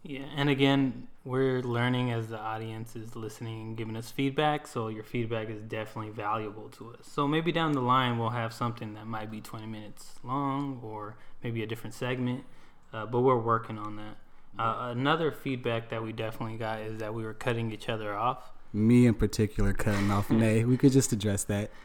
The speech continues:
Speaker 1: Well, I mean, we, I think we all cut each other off at some point.
Speaker 2: Yeah.
Speaker 1: Uh, but again, it's our first time, so this is, this is us trying to get a gauge on exactly what it is that we're doing here.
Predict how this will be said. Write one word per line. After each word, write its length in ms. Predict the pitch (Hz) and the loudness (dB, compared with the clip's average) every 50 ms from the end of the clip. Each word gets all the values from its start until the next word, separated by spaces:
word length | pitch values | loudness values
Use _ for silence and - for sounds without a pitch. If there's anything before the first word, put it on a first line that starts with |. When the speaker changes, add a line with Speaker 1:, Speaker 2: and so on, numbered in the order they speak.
| - - - | -16 -4 4
Speaker 1:
Well, 340 | 156 170 180 175 165 160 | 8 8 8 8 8 4
I 80 | 143 160 | 2 2
mean, 320 | 170 175 170 165 165 165 | 4 4 4 2 2 2
we, 100 | 151 151 | 2 2
I 80 | 131 139 | 2 2
think 220 | 147 - 170 151 | 2 2 2 4
we 140 | 143 139 131 | 4 4 6
all 200 | 135 131 131 123 | 6 8 8 6
cut 220 | 113 - - 127 117 | 6 4 2 2 2
each 180 | 117 117 - | 0 0 0
other 200 | 127 117 117 113 | 0 0 0 0
off 180 | 113 110 110 - | -2 -4 -4 -4
at 140 | 107 104 - | -6 -6 -4
some 220 | - - 107 104 | -4 -4 -4 -4
point. 360 | - - 107 104 104 101 101 | -4 -6 -6 -6 -4 -4 -4
Speaker 2:
Yeah. 80 | 98 95 92 92 101 107 113 | -4 -6 -6 -8 -8 -4 0
Speaker 1:
Uh, 160 | 120 123 120 | 0 0 2
but 220 | 120 139 151 143 | 4 4 4 6
again, 360 | 143 139 147 143 123 113 113 | 6 6 6 6 6 6 4
it's 200 | 120 120 117 - | 0 -2 0 2
our 100 | - 120 | 2 2
first 400 | 113 - - 131 131 135 131 - | 2 2 2 2 2 2 0 0
time, 300 | - 139 131 127 123 123 | 2 4 4 4 4 2
so 260 | 123 - - 117 110 107 | -2 -2 -2 -2 -2 -2
this 160 | 110 117 120 | -4 -6 -6
is, 80 | 117 110 113 110 - - 117 | -6 -6 -6 -8 -10 -8 -6
this 160 | 117 117 120 | -6 -4 -2
is 160 | 131 117 117 | -2 0 2
us 240 | 123 123 120 117 - - | 4 4 2 2 0 4
trying 200 | - 143 135 123 | 4 6 6 6
to 60 | 117 | 4
get 180 | 113 123 123 | 2 2 2
a 60 | 113 113 | 2 0
gauge 500 | 107 - 117 120 123 123 127 127 120 120 | 0 2 4 6 8 8 8 8 6 6
on 200 | 123 117 117 113 | 4 4 2 2
exactly 580 | 117 113 139 127 117 120 120 123 127 - 123 123 | 2 2 2 2 4 6 6 6 8 8 6 6
what 160 | 120 123 120 | 8 6 6
it 140 | 123 123 120 | 6 6 6
is 160 | 123 120 117 | 4 4 4
that 120 | 117 117 117 | 4 2 2
we're 120 | 110 104 | 2 0
doing 380 | 110 113 120 117 120 123 113 117 | 0 2 4 4 4 4 2 0
here. 300 | 120 110 107 104 110 | -2 -2 -4 -6 -8